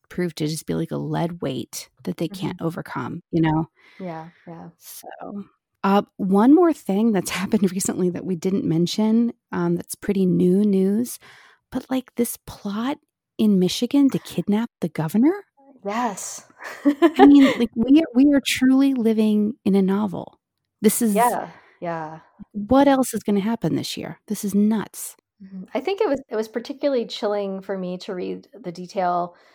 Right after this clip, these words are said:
Speaker 2: that, um, was reported on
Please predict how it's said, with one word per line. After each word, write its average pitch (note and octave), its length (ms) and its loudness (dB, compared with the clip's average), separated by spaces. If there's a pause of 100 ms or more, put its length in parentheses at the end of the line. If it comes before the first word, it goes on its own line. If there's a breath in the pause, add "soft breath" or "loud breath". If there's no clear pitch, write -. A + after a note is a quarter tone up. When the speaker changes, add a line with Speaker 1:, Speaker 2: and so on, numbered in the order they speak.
(360 soft breath)
Speaker 2:
that, F3+ 340 -2 (100)
um, F3+ 360 -4
was F#3 140 -12
reported F3+ 420 -4
on F3 380 -6